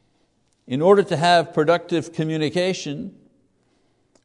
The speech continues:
we need to be honest. All of this hierarchy of needs was to show when, when men and women are really honest, they acknowledge the things that they really need,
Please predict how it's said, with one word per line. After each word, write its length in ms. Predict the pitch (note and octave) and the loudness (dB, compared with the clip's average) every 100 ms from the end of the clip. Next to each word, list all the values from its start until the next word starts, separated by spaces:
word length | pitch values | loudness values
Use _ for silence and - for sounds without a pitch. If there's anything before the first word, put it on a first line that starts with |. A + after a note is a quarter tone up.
| - | -8
we 160 | C#3+ | -4
need 140 | F#3 F#3+ | -2 0
to 60 | |
be 140 | G3 G#3+ | 0 2
honest. 520 | A3 F3+ F#2 - - | 2 0 -4 -12 -6
All 240 | - D#3+ | 0 2
of 80 | C3 | 4
this 180 | C#3 - | 0 2
hierarchy 560 | D#3 C#3+ B2 B2 - | 0 2 2 0 -4
of 140 | G#2 G#2 | -6 -4
needs 360 | C3 C3 F#2+ | -4 -4 -6
was 140 | G#2+ G2 | -12 -14
to 100 | - | -14
show 580 | G#2 - C3 A#2 G#2+ - - _ _ _ _ _ _ - | -10 -2 0 0 -2 -6 -20 _ _ _ _ _ _ -20
when, 720 | - - - - G#2+ A#2+ A#2 - - | -20 -20 -18 -16 -10 -6 -6 -10 -10
when 240 | A2+ A2+ | -6 -2
men 180 | B2 D3+ | -2 -2
and 140 | C#3+ | 0
women 240 | C3 C#3+ B2+ | 0 -2 -2
are 140 | A#2 | 0
really 260 | B2 B2 G2+ | 0 0 -2
honest, 880 | G#2 C#3 F#3 D3 F#2 - - - - _ _ _ _ _ _ _ _ _ _ _ _ | 0 0 0 -2 -6 -12 -18 -20 -20 _ _ _ _ _ _ _ _ _ _ _ _
they 640 | - - - - G#2+ B2+ B2 | -20 -18 -16 -12 -4 -2 -2
acknowledge 560 | A#2+ D3+ F3 A#2+ G2+ | -2 -2 -2 -2 -6
the 80 | A#2+ | -10
things 300 | - C#3 B2+ | -6 -6 -6
that 120 | A#2 | -6
they 140 | C3+ C3 | -6 -4
really 500 | A#2 C#3+ F3+ F3 D#3+ | -4 0 2 2 0
need, 480 | C#3+ B2 F2+ - | 0 -2 -4 -14